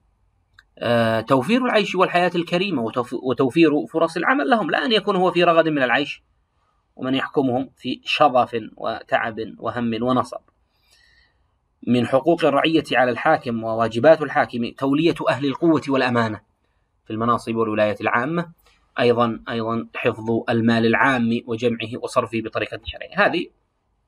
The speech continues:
حقوق الرعية. ما أساس وشروط اختيار الحاكم؟ كيف نختار الحاكم أبناء الكرام طلابنا؟ أولًا، أن يكون مسلمًا راشداً عاقلًا، راشد يعني يزن الأمور،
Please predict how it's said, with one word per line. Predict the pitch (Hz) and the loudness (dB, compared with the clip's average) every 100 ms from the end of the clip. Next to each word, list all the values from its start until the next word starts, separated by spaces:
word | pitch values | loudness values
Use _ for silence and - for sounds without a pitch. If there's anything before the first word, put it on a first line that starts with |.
| _ _ | _ _
حقوق | - 147 151 147 | -8 -6 -2 -4
الرعية. | 120 123 - - _ _ _ _ _ _ _ - | -4 -8 -10 -16 _ _ _ _ _ _ _ 2
ما | 240 | 4
أساس | 208 202 208 - | 4 4 4 4
وشروط | 160 160 165 | -2 0 -2
اختيار | - - 123 | -4 -4 -4
الحاكم؟ | - 110 117 | -4 -10 0
كيف | 202 196 | 2 2
نختار | 170 - 165 156 | 2 4 4 4
الحاكم | 139 127 117 | 0 -2 -2
أبناء | 113 117 110 | -4 -4 -6
الكرام | - 120 139 160 _ _ _ _ _ - | -6 -2 -2 -2 _ _ _ _ _ -8
طلابنا؟ | 113 120 110 143 196 208 _ _ _ _ _ | 0 2 2 -2 -6 -12 _ _ _ _ _
أولًا، | 143 143 139 | 0 2 2
أن | 151 | 2
يكون | 135 131 123 | -2 -2 -2
مسلمًا | 135 127 120 123 160 - | -2 -2 -2 -2 -2 -2
راشداً | 117 127 127 127 147 | 0 0 -2 -6 -4
عاقلًا، | 113 117 117 127 135 156 - - - | 0 0 0 -4 -6 -6 -8 -8 0
راشد | 123 123 123 | 2 2 0
يعني | 113 110 104 - | -6 -6 -8 -4
يزن | 127 165 190 | -2 0 2
الأمور، | 131 135 156 | 2 0 -2